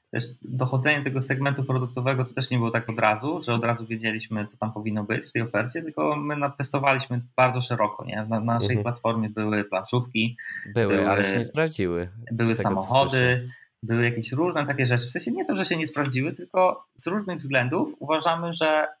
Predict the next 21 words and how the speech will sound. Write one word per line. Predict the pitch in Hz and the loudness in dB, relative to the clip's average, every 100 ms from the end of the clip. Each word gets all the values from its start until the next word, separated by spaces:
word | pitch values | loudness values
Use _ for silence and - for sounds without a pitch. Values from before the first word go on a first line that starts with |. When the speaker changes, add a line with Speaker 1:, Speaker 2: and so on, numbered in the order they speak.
| _ _ | _ _
Speaker 1:
fokus | - - 156 - - _ _ _ _ - | -2 -2 -8 -8 -12 _ _ _ _ -10
i, | 131 139 139 135 | -6 -4 -4 -4
y, | 131 131 131 131 131 131 131 | -4 -2 0 0 0 -2 -4
na, | - 131 127 | -2 0 2
na | 131 | 2
elektronice | 127 131 131 156 156 | 0 0 -6 -4 -2
jest, | 151 151 - | 0 -2 -12
jest | - 156 | -12 -10
lepszy, | - - - - - | -2 -2 -2 -10 -6
nie? | 135 185 | -4 -4
Jest, | 170 - | -6 -8
jest | 117 120 | -6 -4
Speaker 3:
Mhm. | 127 | -4
Speaker 1:
lepszy, | - 123 | -4 -8
po | |
prostu | 139 147 143 | -8 -8 -8
pozwala, | 151 139 156 147 139 139 - | -8 0 2 4 2 0 -6
pozwala | 131 139 135 | -2 0 0
nam | 127 120 | 0 -2
szybciej | - 135 - 120 | -6 -8 -6 -6
pewne, | 120 117 120 117 | -4 -4 -2 0